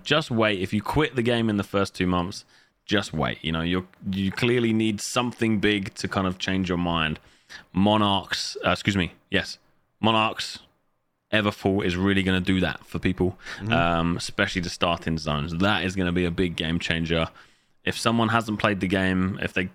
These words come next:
Speaker 1: if they quit the game two months into release, delete your character, start
Speaker 2: Hmm.
Speaker 1: fresh, and, and just, you know,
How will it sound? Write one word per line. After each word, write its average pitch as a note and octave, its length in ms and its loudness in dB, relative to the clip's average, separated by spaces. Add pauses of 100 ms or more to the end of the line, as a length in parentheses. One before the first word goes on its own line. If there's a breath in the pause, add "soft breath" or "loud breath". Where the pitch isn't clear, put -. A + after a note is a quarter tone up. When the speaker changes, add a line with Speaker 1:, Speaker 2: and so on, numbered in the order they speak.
Speaker 1:
if - 120 -6
they F#2+ 140 -2
quit - 300 -4
the G2 80 2
game F#2+ 240 0
two - 180 -2
months F2+ 280 -2
into E2 200 -2
release, D#2+ 380 -2 (580 soft breath)
delete E3+ 320 0
your D#3 140 2
character, G#2+ 640 -2
start - 520 -2
Speaker 2:
Hmm. - 60 -14
Speaker 1:
fresh, G2+ 540 0 (360 loud breath)
and, G2 400 2
and G#2 200 2
just, A#2+ 420 -4
you D#3+ 140 -2
know, D#3+ 200 0